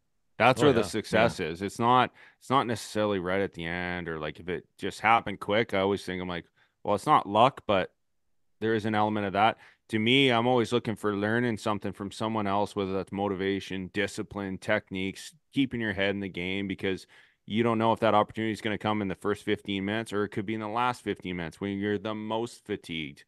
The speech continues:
Speaker 1: where you're, you're going in the deepest you were 'cause you didn't have success on the, on the, the quick, easy hunts, and you're going farther in there than before, and you have more, more pressure on you 'cause you're running out of time.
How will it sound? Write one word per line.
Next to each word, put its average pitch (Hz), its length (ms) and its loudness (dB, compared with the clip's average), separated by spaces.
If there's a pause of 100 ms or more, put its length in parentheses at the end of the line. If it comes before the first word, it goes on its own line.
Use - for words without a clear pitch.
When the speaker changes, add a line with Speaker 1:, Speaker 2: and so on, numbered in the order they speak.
(280)
Speaker 1:
where 101 140 0
you're, 104 400 0
you're 104 200 -4
going 110 340 -4
in 110 300 -8
the 110 80 -4
deepest 107 640 -4
you 95 100 -2
were 87 180 -2
'cause 92 240 -6
you 98 80 -6
didn't 95 200 -4
have 95 160 -6
success 90 480 -6
on 90 100 -6
the, 87 100 -6 (240)
on 87 240 -6
the, 82 300 -6
the 90 180 -4
quick, - 380 -2
easy 101 340 -6
hunts, 90 280 -6
and - 60 -14
you're 92 100 -8
going 104 200 -4 (160)
farther 113 480 2
in 98 140 -4
there 90 160 -4
than 85 220 -8
before, 64 480 -10 (480)
and 98 200 -2
you 98 80 0
have 101 160 0
more, 117 560 2 (840)
more 117 320 2
pressure 123 640 2
on 95 240 -2
you 82 140 -6
'cause 90 240 -6
you're 98 100 -2
running 104 340 0
out 92 160 0
of 85 120 -6
time. 78 320 -8